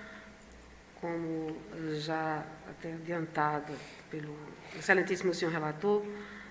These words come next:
parecer do Procurador-Geral de Contas, doutor Bradson Tibério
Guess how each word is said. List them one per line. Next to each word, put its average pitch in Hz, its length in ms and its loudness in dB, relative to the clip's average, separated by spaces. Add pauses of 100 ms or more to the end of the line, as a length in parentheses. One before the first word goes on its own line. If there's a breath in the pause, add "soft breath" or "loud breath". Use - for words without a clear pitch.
(100)
parecer 220 720 6 (440)
do 180 600 -4 (920)
Procurador-Geral 180 680 0
de 208 120 -6
Contas, 156 480 -2
doutor 160 260 0
Bradson 160 540 2
Tibério 160 640 2